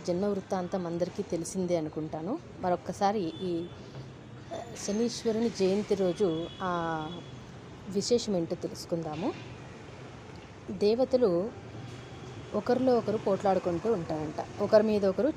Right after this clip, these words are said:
చాడీలు చెప్పుకుంటూ. ఇప్పుడు మన పిల్లలు ఎలా చెప్పుకుంటారో, "వీడు ఇది చేశాడు చూడమ్మా, వాడు ఇది చేశాడు చూడమ్మా, నన్ను కొట్టాడు" అని చెప్పుకుంటాం కదా. అలా, ఆ, దేవతలు ఒకరి మీద ఒకరు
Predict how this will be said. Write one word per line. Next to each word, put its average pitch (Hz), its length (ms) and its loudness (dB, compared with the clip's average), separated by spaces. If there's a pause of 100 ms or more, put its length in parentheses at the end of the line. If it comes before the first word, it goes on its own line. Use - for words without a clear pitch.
చాడీలు 180 260 2
చెప్పుకుంటూ. 165 600 -2
ఇప్పుడు 190 300 6
మన 180 180 2
పిల్లలు 190 320 4
ఎలా 180 160 4
చెప్పుకుంటారో, 180 800 2 (120)
"వీడు 190 220 2
ఇది 175 340 2
చేశాడు 180 400 4
చూడమ్మా, 175 520 0
వాడు 180 180 2
ఇది 175 140 0
చేశాడు 180 520 2
చూడమ్మా, 170 320 0
నన్ను 175 220 -2
కొట్టాడు" 170 600 2 (600)
అని 190 220 2
చెప్పుకుంటాం 180 640 0
కదా. 247 220 0 (140)
అలా, 208 360 0 (1800)
ఆ, 185 380 -2 (400)
దేవతలు 262 420 8
ఒకరి 226 260 4
మీద 233 180 4
ఒకరు 202 200 2